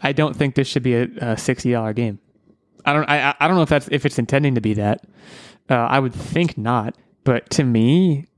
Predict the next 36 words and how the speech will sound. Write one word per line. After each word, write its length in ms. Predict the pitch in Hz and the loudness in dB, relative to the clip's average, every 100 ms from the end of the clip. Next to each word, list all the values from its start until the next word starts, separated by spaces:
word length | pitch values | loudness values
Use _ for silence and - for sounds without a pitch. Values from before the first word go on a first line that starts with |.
| _ _ - _ _ - | _ _ -20 _ _ -20
thirty, 840 | - - - 117 151 190 190 180 | -18 -14 -8 -6 -4 -4 -4 -6
forty 400 | - - 139 160 | -8 -10 -6 -4
dollars? 720 | 147 139 196 220 - - - - | -4 -4 -6 -12 -14 -18 -18 -10
I, 80 | - | -6
I, 340 | 110 - - | -6 -6 -4
I, 300 | - 151 135 | 0 0 0
I 20 | 151 | 0
don't 100 | 156 | 2
know. 120 | 127 | 0
I 80 | 120 | 0
want 180 | 135 131 | -2 -2
your 100 | 127 | -2
opinion 280 | 139 127 | 0 0
on 80 | 117 | 2
that 140 | 117 117 | 2 0
as 100 | 113 | 0
well. 200 | 113 101 | -2 0
But 200 | 110 - | -2 0
to 80 | 131 | 2
me, 300 | 135 127 120 | 4 4 2
it's 280 | - 123 | -2 0
not 160 | 135 123 | 0 0
a, 120 | 113 - | 0 -2
it's 120 | - | 0
not 140 | 139 | 0
a 60 | 123 | 2
day 180 | 113 107 | 2 2
one. 360 | 104 104 110 | 2 0 -2
I 80 | 143 | 0
don't 80 | 139 | 2
know 80 | 127 | 2
if 120 | 117 | 2
it 60 | 120 | 0
is 120 | 107 | -2
for 140 | - | -4
you, 340 | 110 123 104 | 0 -2 -4